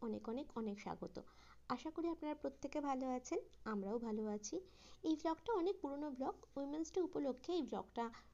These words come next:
শ্যুট করা হয়েছিল। বন্ধুরা, আমাদের মেয়েদের জীবনের প্রত্যেকটা দিনই নারী দিবস, আবার আমাদের মেয়েদের জীবনের প্রত্যেকটা দিনই শ্রমিক দিবসও বলা যেতে পারে। নানান রকম কাজে কর্মে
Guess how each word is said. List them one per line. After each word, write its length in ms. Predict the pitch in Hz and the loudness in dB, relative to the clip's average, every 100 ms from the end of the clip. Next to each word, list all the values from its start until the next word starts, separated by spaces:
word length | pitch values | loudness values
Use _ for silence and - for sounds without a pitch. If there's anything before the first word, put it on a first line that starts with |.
| - | -8
শ্যুট 240 | - 220 | -4 -2
করা 260 | - 202 196 | 0 0 2
হয়েছিল। 460 | 208 185 - 220 370 - - - - - - 277 | 0 -2 -2 -2 -2 -8 -18 -18 -18 -18 -8 -2
বন্ধুরা, 460 | 311 330 427 320 359 - - - - | 2 6 6 6 -2 -16 -20 -14 -4
আমাদের 320 | 240 269 320 | -2 0 0
মেয়েদের 420 | 269 247 262 269 | 2 0 -2 -4
জীবনের 460 | - 262 285 247 233 | -4 -2 -2 -2 -2
প্রত্যেকটা 520 | - 233 - 269 - 277 | -2 -2 -2 -8 -4 -4
দিনই 260 | 262 262 | 0 0
নারী 280 | 277 214 196 | 2 2 2
দিবস, 320 | 180 185 180 - - - - - - - | 0 -4 -4 -8 -16 -20 -20 -20 -20 -4
আবার 220 | 208 214 | -2 -2
আমাদের 300 | 214 202 208 | -2 -2 -2
মেয়েদের 340 | 220 220 214 220 | -2 -2 2 0
জীবনের 400 | - 269 269 208 - - - | 2 2 4 4 -2 -12 4
প্রত্যেকটা 460 | 269 254 240 240 | 4 6 0 2
দিনই 300 | 277 302 262 247 - - - | 0 2 0 -2 -12 -18 -14
শ্রমিক 420 | - 247 196 190 | 4 6 6 4
দিবসও 340 | 208 233 262 277 | 0 0 0 2
বলা 200 | 180 175 | 2 0
যেতে 240 | 180 190 | -2 -4
পারে। 300 | 185 185 196 - - | -4 -4 -6 -10 -6
নানান 340 | 247 247 294 | -4 -2 -2
রকম 240 | 302 311 330 | -2 2 0
কাজে 400 | - 247 226 262 | 4 2 4 0
কর্মে 420 | 262 240 254 208 | 0 0 2 0